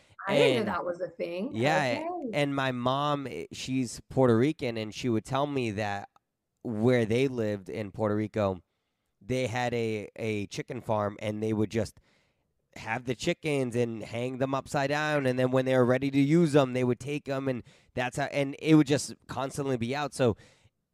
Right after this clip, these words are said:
Speaker 2: eh, for us or for people who are not around certain areas, it might be different, like your husband,
Speaker 1: Yeah.
Speaker 2: you said.
Speaker 1: Yeah.
Speaker 2: A-, a-, 'cause I think even myself, if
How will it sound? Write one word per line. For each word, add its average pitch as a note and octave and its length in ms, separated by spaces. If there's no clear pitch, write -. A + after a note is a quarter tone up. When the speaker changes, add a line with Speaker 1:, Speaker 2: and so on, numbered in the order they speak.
Speaker 2:
eh, - 40
for D#3+ 260
us D3+ 340
or C3+ 260
for A#2+ 280
people C#3+ 300
who C3+ 120
are A2+ 160
not A2 340
around C3 500
certain C#3+ 280
areas, C#3+ 300
it A2+ 80
might A#2 180
be A2+ 120
different, A#2+ 500
like A2+ 140
your G#2 120
husband, B2+ 360
Speaker 1:
Yeah. - 20
Speaker 2:
you C#3 80
said. D3+ 280
Speaker 1:
Yeah. F3+ 240
Speaker 2:
A-, C#3 160
a-, D#3 100
'cause D3+ 200
I D#3 140
think C#3 180
even A#2 240
myself, G#2+ 400
if G2+ 100